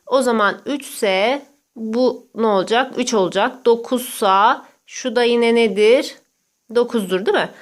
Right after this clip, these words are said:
Şurada ne yapar? Açıortay yapar. Arkadaşlar şu açıya dik dersek. Şimdi açılar isimlendir. Alfa D, beta D. Şu açının ters açısı yine betadır.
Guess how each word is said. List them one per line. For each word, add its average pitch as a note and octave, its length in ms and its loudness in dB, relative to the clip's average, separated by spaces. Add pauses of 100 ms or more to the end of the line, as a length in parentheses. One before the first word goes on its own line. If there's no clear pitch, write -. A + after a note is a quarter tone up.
(380)
Şurada C#4 420 0
ne C#4 100 2
yapar? B3 460 2
Açıortay A3+ 640 0
yapar. G#3 480 -2 (340)
Arkadaşlar D4+ 640 0
şu D4 160 -4
açıya C#4+ 460 -2
dik C4 200 -6
dersek. A#3 640 -2 (100)
Şimdi F#3+ 360 -14 (400)
açılar C4 340 0
isimlendir. A#3+ 800 0 (180)
Alfa A3+ 480 -2
D, A3 320 -4 (340)
beta A3+ 400 -4
D. G#3+ 240 -2 (400)
Şu - 340 -2
açının C#4 420 0
ters C4+ 380 0
açısı C4 640 -4 (640)
yine A3+ 360 0
betadır. G3+ 580 0